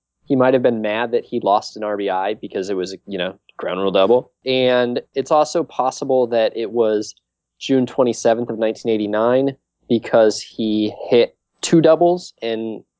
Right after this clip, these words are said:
I vaguely think that it was because he had lost two home runs or something like that, or he was just tired of hitting doubles.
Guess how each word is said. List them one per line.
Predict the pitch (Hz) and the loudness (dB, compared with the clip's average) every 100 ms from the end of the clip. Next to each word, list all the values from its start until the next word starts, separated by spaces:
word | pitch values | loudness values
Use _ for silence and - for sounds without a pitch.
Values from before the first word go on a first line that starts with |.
| - | -4
I | 127 | -4
vaguely | 120 117 120 131 131 131 _ _ - | 0 0 0 2 0 0 _ _ -4
think | 120 117 | -4 -2
that | - | 0
it | 117 | 0
was | 107 104 | 0 -6
because | 104 95 104 | -8 -6 -6
he | 104 | -4
had | 98 92 - - | -4 -6 -16 -16
lost | 92 92 92 - - _ _ _ - | -4 0 0 -2 -18 _ _ _ -18
two | - 123 | -4 -2
home | 120 123 | 0 0
runs | 123 120 | 0 -2
or | |
something | 117 123 | -6 -4
like | 123 | 0
that, | 117 104 | 2 2
or | |
he | - | 0
was | - | -8
just | - - | -10 -12
tired | - - 107 104 | -6 0 2 2
of | |
hitting | 104 101 92 | 2 -2 -2
doubles. | 92 98 113 117 | 2 4 4 2